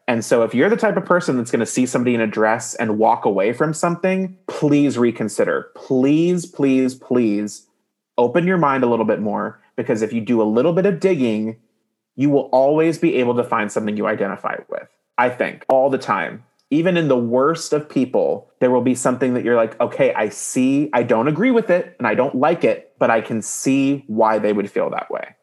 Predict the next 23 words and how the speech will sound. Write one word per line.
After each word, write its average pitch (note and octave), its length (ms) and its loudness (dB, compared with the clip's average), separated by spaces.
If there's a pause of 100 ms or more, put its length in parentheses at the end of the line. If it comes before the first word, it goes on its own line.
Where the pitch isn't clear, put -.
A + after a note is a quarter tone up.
(420)
Because B2+ 300 -2
it C#3+ 100 0
will C#3+ 260 0
alleviate C#3 640 2
all C3+ 180 2
this G3+ 200 0
room E3 240 0
in D3+ 80 0
our A#2 160 2
brains G#2 460 -2
that A2+ 160 -2
we're, A2+ 300 -2 (320)
we're A#2+ 100 2
filling F3+ 380 0
it F#3+ 80 2
up F3 200 0
with A#2+ 80 2
all B2 140 4
this C3+ 180 -2
shit. - 640 -4
And A#2+ 160 -2
when A#2+ 140 0
there's A#2 380 -4